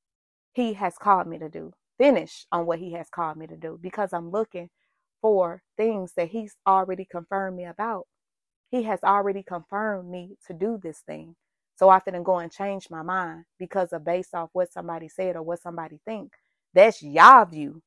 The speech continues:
not mine. I can't change y'all mind. I'm not here to change y'all mind.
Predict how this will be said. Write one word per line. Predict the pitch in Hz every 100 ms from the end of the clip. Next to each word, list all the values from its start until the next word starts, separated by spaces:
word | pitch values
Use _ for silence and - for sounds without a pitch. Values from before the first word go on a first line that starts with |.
| _
not | 147 165 254 202
mine. | 226 202 170 170 _ _ _ _ _ _ _ _ _ _ _ -
I | 196
can't | 226 233 185 -
change | 240 247 240 208
y'all | 208 226 180
mind. | 151 - 165 - -
I'm | 196 208
not | 165 165
here | 254
to | 240
change | - 175 160 160
y'all | 143 147
mind. | 147 147 165